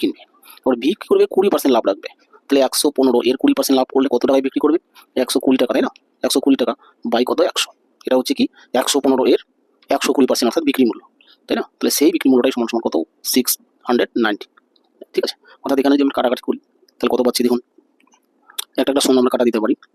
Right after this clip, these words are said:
পাঁচ দিয়ে পাঁচ দুগুণে দশ, হুম, পাঁচ দুগুণে দশ, এখানে আছে এগারো,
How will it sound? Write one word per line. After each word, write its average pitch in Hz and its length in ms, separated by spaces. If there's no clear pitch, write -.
পাঁচ 135 220
দিয়ে 127 100
পাঁচ 131 180
দুগুণে 123 280
দশ, 143 120
হুম, 160 160
পাঁচ 127 180
দুগুণে 123 180
দশ, 139 160
এখানে 127 180
আছে 107 160
এগারো, 110 180